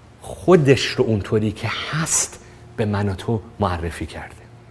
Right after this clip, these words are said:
حالا میگی که ساسان جان، این، اه، صحبت‌ها، خب، این چه، اه، نتیجه‌ای داره برای تثلیث؟ این نکته کلید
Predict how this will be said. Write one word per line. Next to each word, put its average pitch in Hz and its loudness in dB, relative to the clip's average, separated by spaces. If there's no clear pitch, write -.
حالا 107 -2
میگی 104 4
که 113 12
ساسان 143 10
جان، 117 12
این، 139 6
اه، 110 10
صحبت‌ها، 123 8
خب، 117 8
این 135 6
چه، - 2
اه، 113 4
نتیجه‌ای 110 4
داره 113 2
برای 107 2
تثلیث؟ - -6
این 202 4
نکته 123 4
کلید 151 4